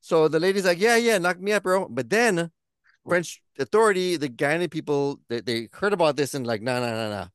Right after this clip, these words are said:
none of that. Get out of here, Russian." So he went back to Russia. And in Russia, they're like,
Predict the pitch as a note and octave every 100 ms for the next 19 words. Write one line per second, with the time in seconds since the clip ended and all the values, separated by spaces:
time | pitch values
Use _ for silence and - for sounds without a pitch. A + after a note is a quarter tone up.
0 | _ - B2 A#2 A2 - - _ _ _
1 | _ - A#3 G3+ F#3 D#3+ D#3+ C3 C#3+ -
2 | D3+ C3+ _ _ _ _ _ - D3+ C#3
3 | C#3+ D3 D#3 - C3+ D#3 C#3 E2+ D#2 _
4 | _ _ A#2+ A#2 A2 D#3+ F#3+ E3+ C3 B2
5 | A#2